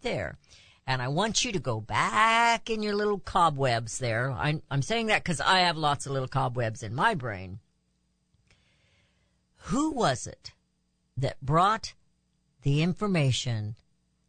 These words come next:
that General Flynn lied to President Trump? Who was it that said, "He lied to me"? It was Vice President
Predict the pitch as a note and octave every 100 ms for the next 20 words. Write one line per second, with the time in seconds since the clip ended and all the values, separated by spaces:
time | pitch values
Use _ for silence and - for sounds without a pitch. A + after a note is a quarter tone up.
0 | _ C3+ - - C#3+ C#3+ D#3+ F3 E3 F3+
1 | F3+ F3 C#3+ A#2 - G#2 A2+ - _ _
2 | _ _ _ _ _ _ _ _ _ _
3 | _ _ _ _ _ _ _ _ _ _
4 | - D3 - B2 B2+ C#3 - C3 B2 -
5 | - _ _ _ _ _ _ _ _ _
6 | _ _ _ _ _ _ _ _ - G#3+
7 | A#3+ B3+ A#3 - G#2+ - C3 - D3+ C#3
8 | C3 A2 - _ _ _ _ _ _ _
9 | _ _ D#3 C#3 C3+ B2+ - - - -
10 | A#2+ A2+ G2+ F2+ A2+ - _ _ _ _
11 | _ _ _ _ _ _ _ - _ _
12 | _ _ _ _ C#3 C3 B2 A#2 C3+ D3
13 | - - D3 C#3 C3+ C#3+ -